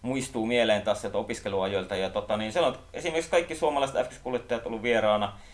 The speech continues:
Nyt viimeksi kuuntelin, niin Rubens Barrichello oli siinä vieraana. Ja täytyy heittää semmonen knoppi siitä, että se minkä takia Rubens Barrichello on innostunut tosta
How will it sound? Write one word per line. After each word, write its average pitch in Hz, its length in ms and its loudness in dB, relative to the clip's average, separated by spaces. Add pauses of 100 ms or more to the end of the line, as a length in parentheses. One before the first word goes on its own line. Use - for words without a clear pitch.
(420)
Nyt 180 180 -6
viimeksi 185 360 0
kuuntelin, 147 440 -2
niin 139 340 -6 (220)
Rubens 165 600 0 (260)
Barrichello 143 680 4
oli 82 180 -2
siinä 78 220 -10
vieraana. 82 500 0
Ja 98 180 2 (380)
täytyy 202 280 2
heittää 175 260 0
semmonen 170 360 0
knoppi 135 340 -4
siitä, 110 380 0
että - 360 -2
se - 140 -4
minkä 220 220 -2
takia 143 260 -2
Rubens 151 380 -2
Barrichello 139 640 2
on - 60 0
innostunut 117 520 -4
tosta 117 380 0